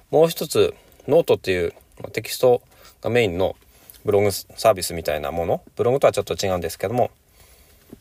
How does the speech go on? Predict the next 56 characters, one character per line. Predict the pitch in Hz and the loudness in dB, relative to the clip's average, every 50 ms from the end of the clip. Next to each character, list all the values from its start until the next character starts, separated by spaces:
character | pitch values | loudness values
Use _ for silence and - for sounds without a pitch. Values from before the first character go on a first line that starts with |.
| - - | -16 -12
ま | - | -12
あ、 | - - | -8 -6
エ | - 101 | -4 -4
ス | - - - | -4 -4 -4
エ | - | -2
ヌ | 113 117 | 0 -2
エ | 107 | -2
ス | 104 - - - 110 - - 98 | -2 -4 -6 -6 -4 -4 -4 -4
に | 87 82 78 - | -4 -6 -8 -8
近 | - - - 135 131 | -6 0 2 2 2
い | 107 | 2
よ | 90 85 | 0 -4
う | |
な | 80 78 - - _ _ _ _ _ _ _ _ _ _ - - _ _ _ _ _ _ _ _ _ _ _ _ _ - | -6 -6 -8 -10 _ _ _ _ _ _ _ _ _ _ -20 -20 _ _ _ _ _ _ _ _ _ _ _ _ _ -8
も | 107 107 107 | -4 -2 0
の | 104 95 | 0 2
が | 78 | 2
あ | 87 | 2
り | 101 107 | 2 2
ま | 104 95 | 0 -2
し | - - | -2 0
て、 | - - 101 95 - - - - _ _ _ _ _ _ _ _ _ _ | 2 2 2 2 0 -6 -20 -20 _ _ _ _ _ _ _ _ _ _
ノ | - 156 151 139 | -2 0 0 0
ー | - | 2
ト | - 90 - - _ - _ _ _ _ _ - - - | 2 0 0 0 _ -20 _ _ _ _ _ -14 -4 2
を | 131 123 101 - _ _ _ _ _ _ _ _ _ _ _ _ _ _ _ _ _ _ _ _ - _ _ _ - | 4 4 4 2 _ _ _ _ _ _ _ _ _ _ _ _ _ _ _ _ _ _ _ _ -20 _ _ _ 0
や | - 107 | 0 0
っ | - | 0
て | - 90 | 0 -4
る | 87 | -4
ん | 82 | -6
で | - | -6
す | - - | -4 -4
ね。 | 120 117 _ | -4 -4 _
で、 | - 101 | -6 0
ノ | 104 147 170 | 2 2 4
ー | 175 | 4
ト | - 107 | 2 2
の | 95 - | 2 2
中 | 101 98 - 95 | 2 2 4 4
で | 104 120 98 - _ _ _ - - - - - - - _ _ | 4 4 2 0 _ _ _ -20 -20 -20 -20 -20 -20 -20 _ _
音 | - 139 160 147 | 2 2 2 4
声 | - - 120 104 | 4 4 6 6
を | 110 110 | 6 6
五 | 98 110 104 | 4 2 2
分 | 135 143 139 | 4 2 2
間、 | - 85 85 - - _ _ _ _ _ _ _ _ _ _ _ - - - _ _ _ - - | 2 0 -2 -2 -6 _ _ _ _ _ _ _ _ _ _ _ -20 -20 -20 _ _ _ -16 -14
あ | - | -12
の、 | 87 82 80 80 82 - _ _ _ _ _ _ _ _ _ _ _ - | -10 -10 -10 -12 -12 -16 _ _ _ _ _ _ _ _ _ _ _ -4
録 | 107 104 - 113 | -2 0 2 2
音 | 107 101 | 2 4
す | - 104 | 2 2
る | 101 | 0
こ | 98 - 101 | 0 0 -2
と | - | -2
が | 87 - | -4 -8